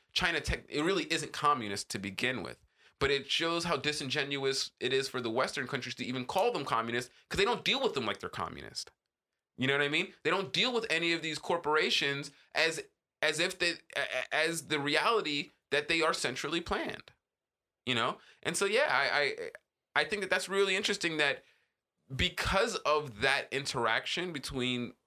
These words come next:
world e-, economics and China, them, them having a bullshit, you know, quote unquote housing crisis will cause the rest of the world to end up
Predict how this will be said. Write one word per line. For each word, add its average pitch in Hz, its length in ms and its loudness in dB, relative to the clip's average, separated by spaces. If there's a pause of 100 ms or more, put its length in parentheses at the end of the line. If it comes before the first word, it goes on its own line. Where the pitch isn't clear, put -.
(120)
world 123 460 0
e-, 110 60 -6 (180)
economics 117 680 -2
and 107 140 -2
China, 131 500 0 (1000)
them, 165 680 0
them 165 460 0 (300)
having 156 420 0
a 117 300 0
bullshit, 165 680 2 (500)
you 135 120 0
know, 120 400 2 (440)
quote 170 200 2
unquote 151 340 2
housing 175 380 2
crisis 117 600 0 (1600)
will 180 180 2
cause 208 320 4
the 180 100 0
rest 196 240 4
of 190 80 -2
the 175 80 0
world 214 380 4
to 208 200 0
end 208 160 2
up 202 180 0